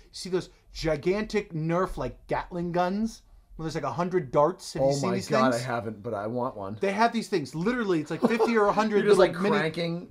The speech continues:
Speaker 2: like, like a, you just cranking
Speaker 1: Well, I don't,
Speaker 2: it and
Speaker 1: I
Speaker 2: it
Speaker 1: don't
Speaker 2: just
Speaker 1: know.
Speaker 2: keeps spinning
Speaker 1: I,
Speaker 2: 'em out.
Speaker 1: it might be, like, air powered. I don't know if they take C O two tanks or what.
Speaker 2: Yeah.
Speaker 1: But you just, it, it's, it's fully automatic, these guns.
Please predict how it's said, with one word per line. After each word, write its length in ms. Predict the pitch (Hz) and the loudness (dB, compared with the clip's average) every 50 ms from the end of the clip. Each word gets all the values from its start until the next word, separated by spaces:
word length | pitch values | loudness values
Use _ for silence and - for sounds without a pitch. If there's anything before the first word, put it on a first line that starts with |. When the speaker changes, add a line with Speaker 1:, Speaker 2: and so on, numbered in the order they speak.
| - | -14
Speaker 2:
like, 340 | - 139 143 139 127 123 - | -6 -2 -2 -2 -2 -4 -6
like 180 | 135 135 127 123 | -6 -4 -4 -4
a, 120 | 123 110 117 | -4 -6 -6
you 220 | 127 127 117 120 123 | -10 -10 -10 -8 -8
just 240 | 113 123 120 - | -10 -10 -12 -12
cranking 300 | - - 151 123 127 - | -10 -8 -6 -2 0 0
Speaker 1:
Well, 80 | - - | 0 0
I 40 | 247 | 0
don't, 140 | 254 302 - | 0 0 0
Speaker 2:
it 40 | 240 | 0
and 80 | 247 247 | 0 0
Speaker 1:
I 40 | 285 | 2
Speaker 2:
it 40 | |
Speaker 1:
don't 80 | 320 359 | 4 4
Speaker 2:
just 80 | 339 277 | 4 4
Speaker 1:
know. 280 | 254 277 277 285 285 277 | 4 6 6 6 4 4
Speaker 2:
keeps 140 | 277 - 330 | 0 0 0
spinning 200 | 339 - - - | 0 0 -2 -4
Speaker 1:
I, 40 | - | -4
Speaker 2:
'em 60 | 123 | -2
out. 140 | 120 117 120 135 | -2 -2 -2 0
Speaker 1:
it 40 | 214 | 0
might 180 | 262 294 277 | 0 0 2
be, 100 | 277 262 233 | 0 0 2
like, 400 | 226 214 196 170 165 - - _ - | 4 4 4 4 2 -6 -14 _ -6
air 180 | 190 208 214 | -2 -2 -2
powered. 380 | 208 - 202 202 226 233 208 151 | -2 2 4 6 6 6 6 4
I 40 | 143 | 2
don't 80 | 156 | 2
know 80 | 185 196 | 2 0
if 80 | 196 196 | 0 0
they 80 | 185 - | -4 -8
take 200 | - 175 165 - | -6 -8 -8 -8
C 220 | - - 196 190 | -10 -8 -2 -2
O 40 | 185 | -2
two 220 | 175 - - 202 196 | -2 -2 -4 -6 -6
tanks 280 | - 185 175 160 - - | -4 -4 -4 -4 -4 -6
or 80 | 156 | -6
what. 320 | 147 160 170 - - - - - - - | -4 -2 -2 -2 -2 -6 -12 -12 -12 -10
Speaker 2:
Yeah. 240 | - 113 107 92 82 | -8 -6 -6 -6 -2
Speaker 1:
But 300 | - 170 160 160 - - - - - - - - - - - - - - - - - | 0 0 0 0 -2 -16 -20 -20 -20 -20 -20 -20 -20 -20 -20 -20 -20 -20 -20 -12 -6
you 140 | 175 175 170 | -4 -4 -2
just, 240 | 143 175 170 - _ _ _ _ _ _ _ _ _ _ _ 147 | -2 -4 -6 -6 _ _ _ _ _ _ _ _ _ _ _ -18
it, 280 | 165 165 170 196 196 196 | -18 -10 -8 -8 -6 0
it's, 260 | 196 190 180 185 - - | 2 2 2 0 -4 -8
it's 220 | - 180 - - - _ - - - | -8 -8 -8 -8 -18 _ -20 -12 -2
fully 300 | - 285 294 247 233 208 | 2 2 4 4 4 6
automatic, 680 | 185 175 165 160 151 143 147 156 127 - - - _ _ _ | 6 6 4 4 0 0 0 0 0 -2 -10 -18 _ _ _
these 180 | - 127 123 110 | -10 -10 -10 -6
guns. 540 | - 135 120 113 113 - - - - - | -6 -6 -6 -8 -10 -14 -20 -20 -20 -20